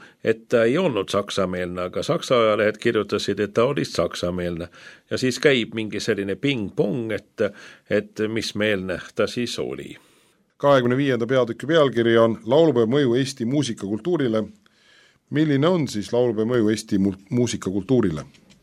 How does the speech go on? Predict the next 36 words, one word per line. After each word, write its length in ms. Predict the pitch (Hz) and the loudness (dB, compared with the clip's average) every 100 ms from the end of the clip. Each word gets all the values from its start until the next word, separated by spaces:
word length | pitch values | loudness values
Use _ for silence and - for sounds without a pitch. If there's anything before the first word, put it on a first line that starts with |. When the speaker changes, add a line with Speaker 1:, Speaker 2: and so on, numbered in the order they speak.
| _ | _
Speaker 1:
See 200 | - - | -14 -6
on 100 | 110 104 | -4 -4
võib-olla 460 | 101 95 107 107 | -6 -4 -4 -6
väga 240 | 110 120 120 | -4 -4 -2
raske 540 | 147 - - - 120 113 _ - | -4 -8 -12 -4 -2 -2 _ -6
üle 220 | 185 131 98 - | 0 0 0 -4
hinnata, 600 | 110 101 95 - - 101 | -6 -6 -8 -10 -4 -4
et 240 | 101 _ 120 110 | -4 _ -4 -2
kõik 220 | - 143 - | -2 -4 -4
need 200 | 127 127 | -4 0
laulud, 440 | 160 139 101 - 110 | 0 0 -2 -6 -6
mida 220 | 110 107 | -4 -4
nad 200 | 110 110 107 | -4 -4 -4
olid 200 | 104 - | -6 -2
seal 200 | 110 143 | 0 0
õppinud, 540 | 202 - 101 101 - | -2 -4 -4 -4 -4
nad 160 | 107 - | -6 -4
said 280 | - 107 113 | -4 -2 -2
ju 140 | 107 - | -2 -4
kasutada 640 | - 147 127 110 113 110 113 | 0 2 2 -2 -2 0 -2
oma 460 | 110 107 107 104 104 - | -2 -4 -4 -6 -8 -14
igapäevases, 920 | 135 135 107 - 101 95 98 - 98 - - | -8 -2 -2 -2 -4 -2 -4 -4 -6 -6 -4
äh, 140 | 101 95 - - - | -4 -4 -12 -20 0
koorielus 1120 | 131 117 107 104 - - 123 110 92 - - | 4 6 4 0 -6 -4 0 0 -2 -6 -6
ja, 120 | 107 107 | -4 -4
ja 80 | 107 | -2
samuti, 480 | - 143 110 - 101 | -4 -4 -8 -8 -8
et 160 | 101 | -8
see 240 | - 113 101 - - _ - | -4 -2 -2 -8 -20 _ -4
traditsioon 560 | 107 101 143 131 107 | -4 0 0 0 -2
on, 80 | 104 | -4
on 160 | 113 110 | -4 2
jätkunud, 680 | 165 190 - - 98 95 101 | 2 2 -6 -4 -2 -2 -2
on 100 | 98 | -2
andnud, 340 | 98 95 - 107 | -2 -6 -4 -2
äh, 160 | 104 | -2